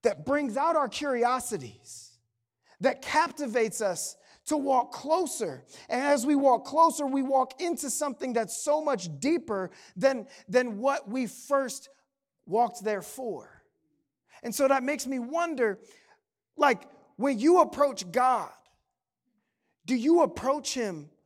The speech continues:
with a sense of wonder? Like, are you really looking at God and really have this heart and this spirit of, "Wow, I wonder,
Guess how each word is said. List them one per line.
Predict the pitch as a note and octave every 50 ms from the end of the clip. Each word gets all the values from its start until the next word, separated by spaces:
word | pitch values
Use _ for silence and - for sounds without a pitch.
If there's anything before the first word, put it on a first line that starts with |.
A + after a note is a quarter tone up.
| _ -
with | - B3 A#3+ A#3+
a |
sense | G#3 - - A#3+ A#3 - -
of | A3 F3
wonder? | D#3 D#3 E3+ F#3 F#3 F3+ C#3 - - - _ _ _ _ _ _ _ _ _ _ _ _ _ _ _ _ _ _ _ _ _ _ _ _ _ _ _ _ _ _ _ _ _ _ _ _ _
Like, | - A#3 B3+ -
are | C4+ C4
you | B3+ B3 D#4+ F4 D#4 B3+
really | B3+ D#4 E4+ D#4+ E4+ D#4+
looking | C#4+ D4 D4 D4 C#4+ C4+ B3
at | G#3+ D#3+
God | G3 A3+ A#3 A3+ G3+ E3 C#3 B2+ - _ _ _ _ _ _ _ _ _ _ _ _ _ _ _ _ _ _ _ _ _ _ _ _ -
and | A#3+ C4 B3+ A3+ G#3 G#3+ A3+
really | C#4 D#4 D#4+ D4+ D4+ C#4 B3
have | G#3 - - B3+ C4 B3 A#3 F#3 F#3
this | G#3+ G#3 -
heart | - - - B3+ C4+ A#3+ A#3 -
and | A3+ A3+ A3+
this | G#3 G3 - -
spirit | - - - B3+ B3+ B3 A#3 G3+ F3+ - _ _ _ _ _ _ _ _ _ _ _ _ -
of, | A3 G#3+ G#3 F#3+ D#3+ C3+ - - - _ _ _ _ _ _ _ _ _ _ _ -
"Wow, | - - - - - - - - _ _ _ _ _ _ _ _ _ _ _ _ _ _ _ _ _ _ _ _ _ -
I | - E3
wonder, | D3+ D#3+ G#3 B3+ C4+ A#3+ A#3 G#3+ F#3+ E3 D3